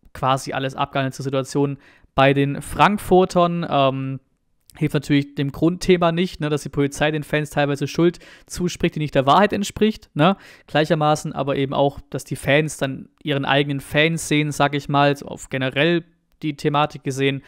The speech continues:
ich sag mal, zu wenig Schuld zu sprechen, beziehungsweise zu viel auf die Polizei schieben, weil selbst bei sowas wurde ja wieder irgendwie argumentiert oder versucht zu argumentieren, ähm, dass die Polizei an der Eskalation schuld gewesen wäre oder so Geschichten.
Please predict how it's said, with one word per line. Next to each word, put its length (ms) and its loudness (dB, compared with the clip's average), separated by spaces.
ich 120 -18
sag 180 0
mal, 120 0
zu 220 -2
wenig 260 4
Schuld 280 6
zu 280 -2
sprechen, 440 0
beziehungsweise 360 -2
zu 200 -8
viel 140 -6
auf 120 -4
die 80 -6
Polizei 500 2
schieben, 400 -2
weil 120 -6
selbst 260 0
bei 100 2
sowas 460 2
wurde 180 0
ja 240 0
wieder 220 0
irgendwie 220 -2
argumentiert 440 -2
oder 100 2
versucht 460 -4
zu 160 0
argumentieren, 720 2
ähm, 460 4
dass 140 -2
die 60 -14
Polizei 400 4
an 80 2
der 80 0
Eskalation 480 -2
schuld 260 0
gewesen 420 -2
wäre 260 4
oder 160 2
so 120 -4
Geschichten. 540 -4